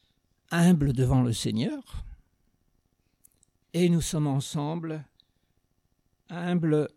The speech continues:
de, les uns devant les autres. Que l'humilité vous fasse regarder les autres comme étant au-dessus de vous-même.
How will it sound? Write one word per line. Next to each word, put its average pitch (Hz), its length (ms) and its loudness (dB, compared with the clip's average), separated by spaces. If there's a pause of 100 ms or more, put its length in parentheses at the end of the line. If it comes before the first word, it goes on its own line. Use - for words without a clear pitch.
(200)
de, 135 420 -2
les 147 320 0
uns 147 240 -2 (520)
devant 139 540 0 (380)
les 143 360 -2
autres. 135 480 -4 (2250)
Que 170 380 4 (140)
l'humilité 156 640 0
vous 143 100 -2
fasse 139 220 0
regarder 143 800 -2 (800)
les 147 320 -4
autres 147 300 -2
comme 139 160 -6
étant 139 380 -4
au-dessus 139 800 -2
de 131 160 -6
vous-même. 156 580 -2